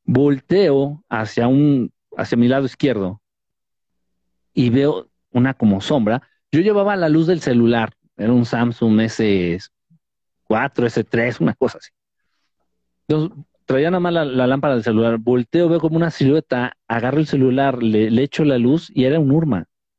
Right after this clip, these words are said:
Era un ser enorme, enorme, enorme, enorme, cuatro metros de estatura, cabeza de león, así con,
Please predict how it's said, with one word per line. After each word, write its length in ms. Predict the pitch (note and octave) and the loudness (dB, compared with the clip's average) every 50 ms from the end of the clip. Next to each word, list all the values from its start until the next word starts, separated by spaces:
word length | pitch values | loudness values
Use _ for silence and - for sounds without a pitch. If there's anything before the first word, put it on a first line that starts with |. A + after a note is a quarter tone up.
| _ _ _ _ _ _ _ _ _ _ _ _ _ _ _ _ _ _ _ _ _ _ _ _ _ _ | _ _ _ _ _ _ _ _ _ _ _ _ _ _ _ _ _ _ _ _ _ _ _ _ _ _
Era 220 | - A#2 B2+ D#3 | -2 0 0 2
un 280 | F3+ F3+ E3+ E3 D#3+ C#3+ | 2 2 2 2 2 0
ser 380 | C#3 - - E3+ E3 D#3+ - - _ | -2 -4 -2 -2 -2 -2 -2 -6 _
enorme, 880 | - C3+ D3 D#3 D#3+ E3 E3+ E3 D#3+ D3+ C#3+ C3+ B2 A#2+ G#2+ A2 A#2+ - | -4 -2 0 2 2 2 2 2 0 0 0 -2 -2 -2 -4 -6 -10 -8
enorme, 640 | - A#2+ B2+ C#3+ D3+ D3+ D#3 D#3 D#3 D#3+ E3 E3+ D3+ D3+ | -4 -2 0 0 0 0 -2 -2 -2 -2 -2 0 0 0
enorme, 440 | D3+ D3+ D3 C#3 C#3 C#3 C#3 C3+ B2+ | 0 2 2 2 0 0 0 0 0
enorme, 600 | B2 B2 B2+ B2+ B2 A#2+ A#2+ A#2+ A#2 A#2 G2+ - _ _ _ _ _ _ _ _ _ _ _ | 2 2 2 2 2 0 0 0 0 0 -2 -4 _ _ _ _ _ _ _ _ _ _ _
cuatro 420 | _ _ - C#3 C#3 C3+ D3 C3+ | _ _ -2 -2 0 0 -2 -2
metros 280 | A#2 A#2 A2+ - A#2+ G#2+ | 0 -2 0 0 0 0
de 60 | G#2+ | 0
estatura, 560 | G2+ - - F#2+ - A2 G2+ G#2 G#2+ A2 A2 - | -2 -2 -6 -4 -2 -2 0 0 0 -2 -4 -6
cabeza 480 | - B2 A2 A2 A#2 B2 A#2+ A2+ C#3+ C#3 | -6 -4 -4 -2 -2 -2 -2 -2 -2 -2
de 120 | B2+ A#2 G#2+ | 0 0 0
león, 340 | A2+ A#2 A2+ A2+ A2+ A#2+ A#2+ | 2 2 2 2 0 0 -2
así 180 | A2+ - B2+ | -2 -2 -4
con, 240 | - - A2+ A2+ - | -2 0 -2 -2 -2